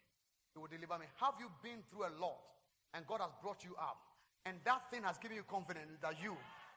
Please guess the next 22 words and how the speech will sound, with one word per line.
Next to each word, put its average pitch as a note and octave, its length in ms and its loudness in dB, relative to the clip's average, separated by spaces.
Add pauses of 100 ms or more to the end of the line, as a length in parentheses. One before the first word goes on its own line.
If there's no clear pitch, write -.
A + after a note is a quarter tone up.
(960)
you F3 80 4
will F3+ 60 10
succeed. D3+ 420 8 (3000)
How F4 100 12
many F#4 100 10
of D4+ 80 8
you - 60 12
have - 100 12
seen D4+ 260 6 (140)
many D4+ 220 10
deliverances B3 580 8
that D#4+ 180 12
tell B3+ 140 12
you A#3+ 60 6
that G#3 180 10
this C#4 160 8
one A3+ 140 10
too G#3+ 100 12
shall F3+ 160 12
pass? - 600 10 (1300)
Hey! G#5 280 12 (840)
Hey! G#4 440 12